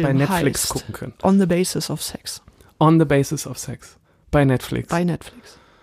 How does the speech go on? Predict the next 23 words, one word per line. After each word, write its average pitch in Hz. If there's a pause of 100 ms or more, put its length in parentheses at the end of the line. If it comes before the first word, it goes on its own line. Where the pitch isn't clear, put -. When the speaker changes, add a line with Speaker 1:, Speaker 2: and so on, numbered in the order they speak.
(320)
Speaker 1:
Stark. - (200)
Guter 208
Speaker 2:
Ja. 214
Speaker 1:
Tipp. - (220)
Speaker 2:
Ja. 196 (140)
Speaker 1:
Hört 180
sich 180
wirklich 170
gut 135
an. 117 (520)
Ich -
wollte 165
jetzt 180
über, 165 (840)
äh, 160
zwischen 190
den 175
Jahren 175
wollte 170
ich 170
endlich 165
diese 151
Bikram-Yoga-Doku 127